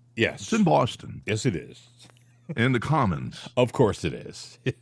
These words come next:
Speaker 2: It's a
Speaker 1: Historic.
Speaker 2: very patriotic,
Speaker 1: His-,
Speaker 2: beautiful place to
Speaker 1: hey,
Speaker 2: go.
Speaker 1: the historic Boston Commons. I mean, it's, uh, one of the,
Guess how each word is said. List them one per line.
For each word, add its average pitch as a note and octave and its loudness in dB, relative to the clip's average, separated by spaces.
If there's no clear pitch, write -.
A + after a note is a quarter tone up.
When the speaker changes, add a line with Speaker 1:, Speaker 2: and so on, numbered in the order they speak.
Speaker 2:
It's F3 8
a - 4
Speaker 1:
Historic. G3 8
Speaker 2:
very A#2 2
patriotic, F#2 0
Speaker 1:
His-, C#3+ 8
Speaker 2:
beautiful A2 2
place D#2+ -4
to G3+ 6
Speaker 1:
hey, G3 8
Speaker 2:
go. D#2+ 0
Speaker 1:
the D3+ 6
historic F3+ 6
Boston F#2 4
Commons. - 2
I B2+ 2
mean, B2+ 8
it's, - 2
uh, C3 8
one D3+ 8
of E3 8
the, D3+ 10